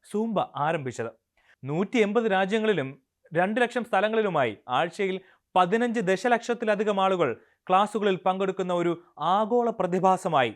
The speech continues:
സൂംബ വളർന്നിട്ടുണ്ട്. എല്ലാ ഫിറ്റ്നസ് തലങ്ങളിലുമുള്ള വ്യക്തികൾക്ക് പിന്തുടരാവുന്ന തരത്തിലാണ് സൂംബയുടെ രൂപകൽപ്പന. സൽസ,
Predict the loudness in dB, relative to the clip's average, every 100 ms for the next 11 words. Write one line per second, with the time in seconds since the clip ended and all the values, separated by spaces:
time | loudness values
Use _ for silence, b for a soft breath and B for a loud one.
0 | -4 -2 0 0 0 -2 -6 -10 -8 -8
1 | -10 _ b b b 6 6 6 2 2
2 | -4 -6 2 4 4 4 2 2 0 0
3 | -2 -2 0 0 -2 b b -4 0 2
4 | 4 4 2 0 0 0 2 2 0 -6
5 | -2 -2 0 -2 -2 -2 -4 -4 -4 -4
6 | -8 -10 _ _ b b 0 2 2